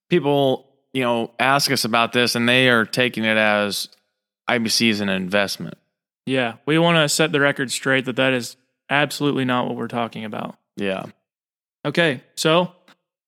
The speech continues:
Speaker 2: I B C is not investing. You guys, uh,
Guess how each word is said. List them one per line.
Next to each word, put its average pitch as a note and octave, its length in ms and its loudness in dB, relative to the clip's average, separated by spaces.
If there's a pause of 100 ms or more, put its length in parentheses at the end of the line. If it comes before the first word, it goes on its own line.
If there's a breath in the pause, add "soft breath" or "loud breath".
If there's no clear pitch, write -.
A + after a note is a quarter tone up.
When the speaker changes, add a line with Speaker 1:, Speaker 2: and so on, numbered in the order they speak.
Speaker 2:
I F3+ 160 2
B G3+ 140 0
C F#3+ 200 0
is D#3+ 140 2
not D#3 260 2
investing. C#3+ 680 -4 (120)
You D#3+ 140 0
guys, F3+ 420 2
uh, C#3 320 0